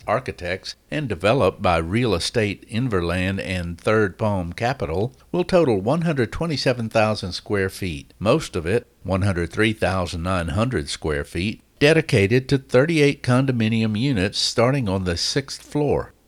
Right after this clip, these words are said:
The building will also have seven thousand one hundred square feet of office space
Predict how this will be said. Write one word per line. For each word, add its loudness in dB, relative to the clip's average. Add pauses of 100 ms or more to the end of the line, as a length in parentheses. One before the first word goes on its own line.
(120)
The 0
building 2
will 4
also 4
have 2
seven -2
thousand 2
one 2
hundred 0
square 2
feet -4
of -6
office -2
space -4